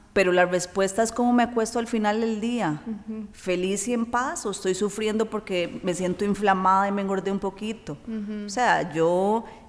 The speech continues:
Speaker 1: eso es lo que a mí me gusta, pero eso es una, eso soy yo, por
Speaker 2: Ujú.
Speaker 1: ejemplo, ir a experimentar todo, comer pastas, comer quesos, comer,
Speaker 2: Ujú.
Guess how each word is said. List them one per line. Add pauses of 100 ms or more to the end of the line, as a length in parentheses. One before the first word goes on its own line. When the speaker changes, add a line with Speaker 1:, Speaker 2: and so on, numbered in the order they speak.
(220)
Speaker 1:
eso
es
lo
que
a
mí
me
gusta,
pero
eso
es
una,
eso
soy
yo,
por
Speaker 2:
Ujú.
Speaker 1:
ejemplo, (240)
ir
a
experimentar
todo,
comer
pastas,
comer
quesos,
comer,
Speaker 2:
Ujú.